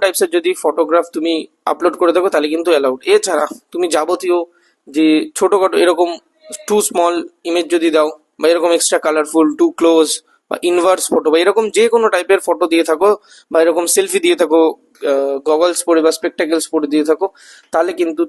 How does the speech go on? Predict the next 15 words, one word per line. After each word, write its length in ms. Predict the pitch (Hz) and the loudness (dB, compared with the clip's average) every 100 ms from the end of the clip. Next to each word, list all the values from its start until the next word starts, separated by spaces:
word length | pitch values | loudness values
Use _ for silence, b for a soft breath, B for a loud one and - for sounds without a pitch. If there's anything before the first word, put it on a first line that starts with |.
| - | -2
তোমাদের 320 | 151 147 156 139 | -2 0 0 0
যে 80 | 147 139 | 0 0
অ্যাপ্লিকেশন 560 | - 160 143 143 147 147 151 | -2 -4 -2 0 0 0 -4
আছে 180 | - 180 175 | 0 0 2
সেই 140 | 160 139 | 2 0
অ্যাপ্লিকেশন 520 | - 151 143 143 139 139 | 0 -2 0 0 -2 -4
কিন্তু 280 | 143 139 185 220 B B - | -8 0 2 2 B B -2
ক্যান্সেল 460 | 170 160 156 165 151 147 | -2 -2 -2 0 2 2
হতে 200 | 147 147 143 | 2 0 2
পারে। 180 | 151 143 - | 2 0 0
এই 80 | 160 151 | 2 2
কথাটা 280 | 139 143 170 - | 0 0 0 -2
ফটো 240 | 147 165 170 - _ _ 151 | 0 2 2 0 _ _ -4
যখন 200 | 147 160 143 | -2 -2 -2
হবে 160 | 143 | 0